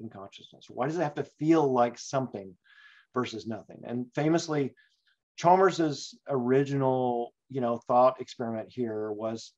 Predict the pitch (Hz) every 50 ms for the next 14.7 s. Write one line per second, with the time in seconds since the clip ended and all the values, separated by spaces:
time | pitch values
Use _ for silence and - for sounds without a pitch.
0 | _ - - 127 120 117 117 120 123 127 131 120 123 135 127 123 123 120 - -
1 | 131 123 117 113 110 104 123 120 117 - - 120 117 117 117 120 117 - 117 117
2 | 110 110 107 - - 131 - - - - 104 98 95 95 _ _ _ _ _ _
3 | _ _ _ _ _ _ _ _ _ _ _ _ _ _ _ _ _ 135 139 139
4 | - 143 131 135 139 143 156 160 151 160 156 147 127 135 123 123 120 117 - -
5 | _ _ _ _ _ _ _ _ _ _ _ _ _ _ - 131 120 131 143 151
6 | 160 165 160 - - 156 156 156 156 151 151 139 139 135 - _ _ _ _ _
7 | _ _ _ _ - 156 151 160 156 - - 131 151 156 - 147 143 131 127 127
8 | 135 143 160 175 190 175 185 196 185 180 170 151 143 143 139 123 123 139 147 160
9 | 170 170 147 - 156 139 135 135 131 131 135 131 131 127 - - 139 127 - 117
10 | - - - 107 104 101 - _ - 113 110 120 127 - - 147 139 131 147 135
11 | - 131 120 120 120 120 117 113 104 95 95 107 123 135 147 156 139 160 151 -
12 | - 143 139 135 - - 135 127 123 107 104 104 113 123 127 143 139 131 135 135
13 | 135 135 131 135 139 120 123 123 120 117 - - 101 101 - - 104 110 117 -
14 | - 127 117 127 123 - - 117 110 113 110 110 107